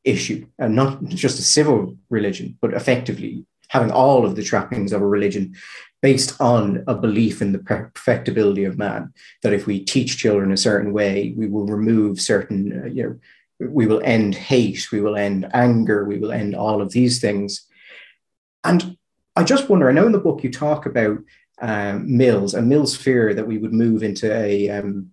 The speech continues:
coercive public morality of civil religion. I think that is the great fear on the kind of conservative side of things, that when we see things like, um, you know,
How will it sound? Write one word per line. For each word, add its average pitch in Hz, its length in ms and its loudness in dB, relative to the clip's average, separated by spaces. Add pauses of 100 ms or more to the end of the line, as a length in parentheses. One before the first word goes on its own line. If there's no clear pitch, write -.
(120)
coercive 127 540 2
public 120 360 -2
morality 107 600 0 (360)
of 101 120 -6
civil 113 420 0
religion. 104 540 0
I 135 60 -6
think 196 160 0
that 196 160 4
is 151 140 2
the 135 60 0
great 120 260 2
fear 110 520 0
on 101 440 -6 (260)
the 117 80 -8
kind 120 180 2
of 104 120 -2
conservative 107 580 2
side 107 260 2
of 98 120 -4
things, 98 360 -6
that 107 140 -2
when 135 160 4
we 123 340 2 (300)
see 151 220 4
things 107 640 0
like, 101 160 -4
um, 62 680 -4 (380)
you 107 140 -4
know, - 80 -16